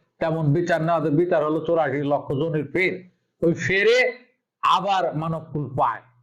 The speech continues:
এটা হলো হিন্দুয়ানা। আর মুসলমানিদের ওইভাবে না, আত্মাটা মানুষ মরার পরে আত্মাটা ইল্লিন এবং সিজিনের ভিতরে থাকে।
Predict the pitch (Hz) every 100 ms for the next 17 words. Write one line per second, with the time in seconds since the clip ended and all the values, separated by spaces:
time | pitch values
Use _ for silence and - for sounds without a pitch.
0 | _ _ _ _ 143 180 196 180 165 170
1 | 175 151 107 - - _ - - 117 120
2 | 151 180 196 208 202 208 190 175 180 180
3 | 151 - - _ _ _ _ 147 147 156
4 | 143 147 143 151 143 151 151 139 147 156
5 | 135 139 131 175 185 _ _ _ 151 143
6 | 143 165 151 139 131 160 143 139 135 123
7 | 120 131 131 131 131 202 220 220 _